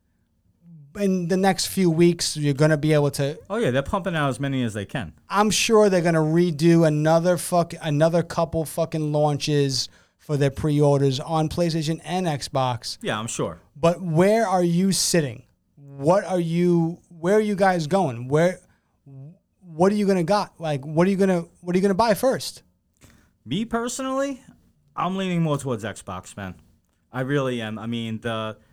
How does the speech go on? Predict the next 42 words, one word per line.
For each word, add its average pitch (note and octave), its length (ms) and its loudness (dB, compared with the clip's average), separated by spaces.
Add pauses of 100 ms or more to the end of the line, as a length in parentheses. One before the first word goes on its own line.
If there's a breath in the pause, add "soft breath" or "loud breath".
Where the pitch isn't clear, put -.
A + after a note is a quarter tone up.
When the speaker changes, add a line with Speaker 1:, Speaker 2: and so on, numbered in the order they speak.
(140)
Speaker 2:
the A#2+ 120 -4
value D#3 640 -4
to, C3+ 340 -6
to, - 300 -6
to C3 140 -6
what B2+ 260 -4
you're C#3+ 120 -6
getting B2+ 500 -4
Speaker 1:
I'm G#3+ 160 2
not B3+ 120 2
Speaker 2:
right D3+ 140 2
Speaker 1:
mad D#3 100 6
Speaker 2:
off - 80 0
Speaker 1:
at C#4 60 -4
Speaker 2:
the D#3+ 100 0
Speaker 1:
you. A#2 40 -14 (100)
Speaker 2:
bat. B2+ 240 -2
Speaker 1:
I'm, A3 140 -2
I'm B3 160 0
not, C#4+ 320 0
I'm A#3+ 100 2
not D4+ 160 4
mad B3 280 2
at D#3 100 -12
you. B2+ 140 -20 (580)
Speaker 2:
And, F#3 220 0
and F3+ 160 -4
honestly, A3 480 -4
like F#3+ 140 -6
I F#3+ 40 -8
said, E3 200 -6
okay, B2+ 260 -8
I E3+ 160 -4
don't G#3+ 140 -2
have F#3 120 0
a D3 60 -4
four C#3+ 220 -6
K A#2 200 -10
T G#2+ 200 -10
V. A2 240 -8 (260)
Okay, C3 300 -8 (100)
I A2+ 80 -16